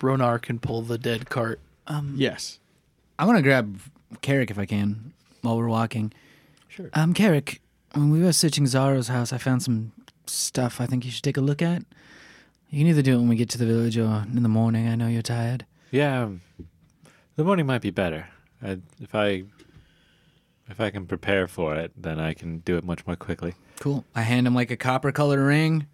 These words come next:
Speaker 2: a black staff, a silver rod that looks like it has bowls on it, and some leather gloves.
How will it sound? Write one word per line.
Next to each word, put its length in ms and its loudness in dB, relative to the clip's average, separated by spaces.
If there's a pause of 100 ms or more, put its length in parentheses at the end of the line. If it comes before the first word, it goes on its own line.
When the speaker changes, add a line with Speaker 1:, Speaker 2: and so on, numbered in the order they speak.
(540)
Speaker 2:
a 60 -4
black 400 2
staff, 680 0 (600)
a 60 -8
silver 1040 0 (840)
rod 380 0
that 80 -6
looks 160 -6
like 80 -6
it 80 -6
has 140 0
bowls 380 -2
on 180 2
it, 140 0 (200)
and 540 -2
some 340 -2
leather 240 0
gloves. 400 -4